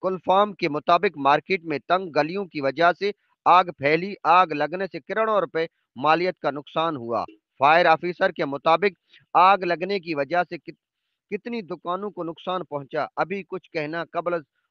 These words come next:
वक्त है। दुकानदार दुकानें खोलकर आग बुझाने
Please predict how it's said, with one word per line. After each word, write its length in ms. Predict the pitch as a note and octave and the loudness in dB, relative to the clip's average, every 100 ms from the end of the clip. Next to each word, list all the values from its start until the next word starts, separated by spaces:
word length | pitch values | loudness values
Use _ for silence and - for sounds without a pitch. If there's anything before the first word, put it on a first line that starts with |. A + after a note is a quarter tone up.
| - | -6
वक्त 360 | C3+ E3+ _ | 0 0 _
है। 160 | C#3+ G#2 _ _ | -6 -6 _ _
दुकानदार 640 | C#3+ E3+ F3 F3+ G3 G3+ - _ _ | -12 -6 -4 0 2 2 -2 _ _
दुकानें 480 | D3 C#3+ G3 G3+ F#3+ | -12 -4 -2 0 -4
खोलकर 520 | - D#3 F#3 D#3+ F#3 - | -6 -4 -4 -2 -2 0
आग 200 | E3 F#3 | 2 2
बुझाने 600 | D#3 D#3 D#3 D#3+ F#3 F#3 | 0 -8 -4 -4 -4 -8